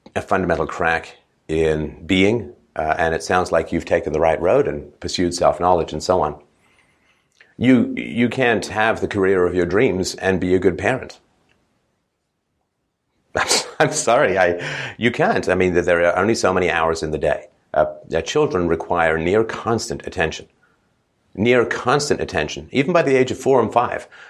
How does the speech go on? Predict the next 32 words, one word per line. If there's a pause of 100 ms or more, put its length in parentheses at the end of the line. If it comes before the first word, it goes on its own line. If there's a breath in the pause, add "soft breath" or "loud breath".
(100)
children (140)
will
want
their
parents (320)
every
two
to
three
minutes. (640)
Um,
it's
just
the
way
it
works,
and
I
don't
know
any
way
to
bypass
it
or
avoid
it. (760 loud breath)
I
think
it's